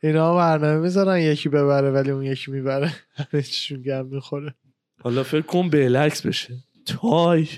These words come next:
Speaker 2: از
Speaker 1: تای
Speaker 2: اون ور
Speaker 1: می‌شه و
Speaker 2: بیاد
Speaker 1: گان
Speaker 2: بالا.
Speaker 1: دیگه.
Speaker 2: گانم
Speaker 1: باش.
Speaker 2: از اون ور بیاد
Speaker 1: بد
Speaker 2: بالا.
Speaker 1: نیست.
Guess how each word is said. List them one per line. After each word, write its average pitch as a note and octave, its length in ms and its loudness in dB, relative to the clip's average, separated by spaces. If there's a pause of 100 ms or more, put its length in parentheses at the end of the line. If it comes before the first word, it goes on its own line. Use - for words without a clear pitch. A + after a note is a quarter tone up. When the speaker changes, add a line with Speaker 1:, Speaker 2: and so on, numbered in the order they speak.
(100)
Speaker 2:
از D#3 140 2
Speaker 1:
تای F3 160 4
Speaker 2:
اون F3+ 100 2
ور G#3 140 4
Speaker 1:
می‌شه G3 60 4
و G3 40 4
Speaker 2:
بیاد F#3 140 4
Speaker 1:
گان F3+ 260 4
Speaker 2:
بالا. F3 200 4
Speaker 1:
دیگه. F3 160 4 (380)
Speaker 2:
گانم F#3 420 4
Speaker 1:
باش. F3+ 120 4
Speaker 2:
از D3+ 140 0
اون G3+ 160 2
ور A3+ 160 4
بیاد G3+ 240 2
Speaker 1:
بد F#3+ 60 -16
Speaker 2:
بالا. F3 340 2
Speaker 1:
نیست. - 240 -8